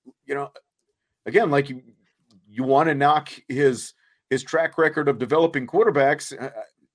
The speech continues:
I, I, you said it, Vince. I mean, he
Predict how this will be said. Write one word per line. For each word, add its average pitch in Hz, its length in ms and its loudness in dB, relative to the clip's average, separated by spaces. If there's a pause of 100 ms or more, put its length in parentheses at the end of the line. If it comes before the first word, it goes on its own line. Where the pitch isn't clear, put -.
(120)
I, 120 60 -16 (1000)
I, 101 60 -14 (260)
you 156 160 -6
said 175 280 4
it, 156 200 0 (180)
Vince. 147 380 0
I 135 80 0
mean, 135 200 -6
he 139 380 -6